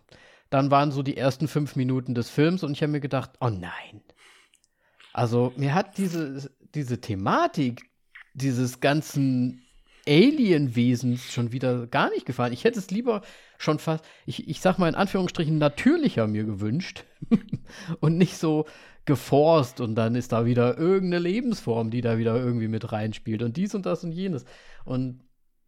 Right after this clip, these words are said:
das hat mir dann eigentlich schon wirklich ab dieser Minute nicht mehr so gut gefallen und hab dann gesagt, "Na gut, gucken wir's halt weiter." Aber es hat sich ja leider nicht mehr viel ergeben. Dennoch,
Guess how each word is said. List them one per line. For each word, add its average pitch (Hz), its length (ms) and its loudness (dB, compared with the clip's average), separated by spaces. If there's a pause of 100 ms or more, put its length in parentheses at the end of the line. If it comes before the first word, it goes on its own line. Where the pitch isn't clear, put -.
(220)
das 127 180 -6
hat 156 160 -4
mir - 80 -4
dann 156 160 -2
eigentlich 160 320 -6
schon 160 220 -4
wirklich 156 420 -8
ab - 240 -4
dieser 156 280 -4
Minute 151 440 -6
nicht 160 280 -2
mehr 175 160 -2
so 165 160 -4
gut 196 240 -8
gefallen 190 420 -4
und 147 140 -6
hab - 180 -10
dann 147 180 -6
gesagt, 139 340 -6
"Na 139 100 -6
gut, - 380 -4 (800)
gucken 139 280 -4
wir's 123 160 0
halt 120 180 2
weiter." 127 280 2
Aber 127 160 2
es 127 140 -6
hat 139 140 -6
sich - 400 -12
ja 160 220 -2
leider 123 360 -4
nicht 151 220 -6
mehr 151 180 -4
viel 165 320 -6
ergeben. 139 560 -2 (640)
Dennoch, 233 720 -2